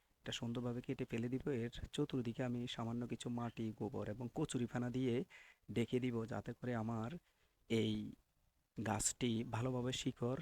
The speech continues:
ছড়াতে পারে। গাছ যত বেশি শিকড় ছড়াবে, ততই গাছের স্বাস্থ্য ভালো হবে, তাড়াতাড়ি ফুল ফল আসবে। আমি চতুর্দিক সুন্দরভাবে পরিষ্কার করে নিব এবং এখানে, এ, আপনার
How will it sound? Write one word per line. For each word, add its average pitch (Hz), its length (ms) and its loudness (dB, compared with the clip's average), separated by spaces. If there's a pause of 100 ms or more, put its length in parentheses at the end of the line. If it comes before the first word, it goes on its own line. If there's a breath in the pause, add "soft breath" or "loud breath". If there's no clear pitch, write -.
(120)
ছড়াতে 117 360 0
পারে। - 260 -4 (1200)
গাছ 131 320 0 (100)
যত 127 240 2
বেশি 127 260 2
শিকড় 139 360 2
ছড়াবে, 131 640 0 (420 loud breath)
ততই 123 300 2
গাছের 131 260 0
স্বাস্থ্য 131 340 -2
ভালো 131 200 2
হবে, 143 380 0
তাড়াতাড়ি 120 440 -2
ফুল 113 240 -2
ফল 113 200 4
আসবে। 107 360 -6 (720 soft breath)
আমি 113 140 -2
চতুর্দিক 139 520 -2
সুন্দরভাবে 156 560 0
পরিষ্কার - 440 -2
করে - 180 0
নিব 170 320 0 (260)
এবং 127 300 -4
এখানে, 160 400 0 (560 soft breath)
এ, 107 200 -2
আপনার 107 380 -4